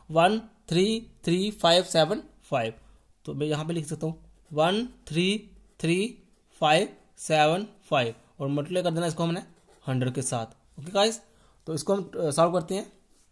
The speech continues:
इसको कैसे सॉल्व करना है, आप इस तरह से सॉल्व कर सकते हैं, वन थ्री थ्री फ़ाइव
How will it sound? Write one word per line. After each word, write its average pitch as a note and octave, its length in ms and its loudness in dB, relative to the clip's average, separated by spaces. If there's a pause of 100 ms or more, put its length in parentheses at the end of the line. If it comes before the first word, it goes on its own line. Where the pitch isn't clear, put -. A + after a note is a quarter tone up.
(680)
इसको F#3 140 -10
कैसे F#3+ 180 0
सॉल्व G3 180 6
करना F#3+ 200 2
है, - 180 -8 (360)
आप C#3+ 260 0
इस D#3+ 140 -4
तरह E3+ 140 0
से C#3 60 -6
सॉल्व E3 180 0
कर D#3+ 60 0
सकते D#3 120 -4
हैं, D3+ 80 -2
वन F3 280 2
थ्री G3 480 0 (640)
थ्री F#3+ 480 0 (480)
फ़ाइव E3+ 300 4